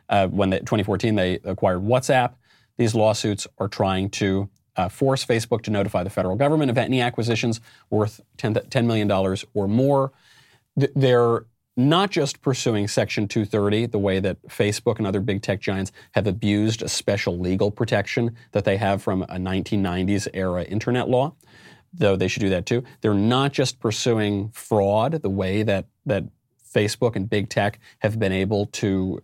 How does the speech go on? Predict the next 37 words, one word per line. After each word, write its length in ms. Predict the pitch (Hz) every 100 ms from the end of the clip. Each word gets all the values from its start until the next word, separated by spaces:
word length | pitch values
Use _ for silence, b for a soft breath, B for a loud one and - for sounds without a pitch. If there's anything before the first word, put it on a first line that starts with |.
| 98
uh, 60 | - - - _ _ - -
get 120 | 127
a 60 | 110
critical 260 | - 120 113
mass 520 | 104 113 143 - -
in 100 | 98
the 80 | 107
public 260 | 98 90
square. 380 | - 123 131 196 _ b b b b b _ -
Uh, 80 | 113
they're 220 | 127 123
also 340 | 131 143 160
going 240 | 135 117 98
after 280 | 92 - 95
them, 360 | 95 92 98 _ _ _ _ _ _
uh, 280 | 104 95 90 - _ _ _ _ -
w-, 300 | 98 - 127
with 160 | 131
antitrust. 720 | - 120 113 - 87 - - -
They're 100 | 104
also 600 | 110 117 113 120 104 -
going 360 | 123 107 98
after 260 | 92 92 98
them 280 | 95 92 92 _
for 180 | - 110
acquiring 460 | 101 - 101 90 104
companies 560 | - 104 101 92 92
in 140 | - 101
a 20 |
way 220 | 92 90
that's, 260 | 87 92 - -
that's 200 | 101 -
illegal. 440 | 107 98 90 -
This 200 | 110 113
is 80 | 123
good 220 | - 120
news. 380 | 127 170 175 -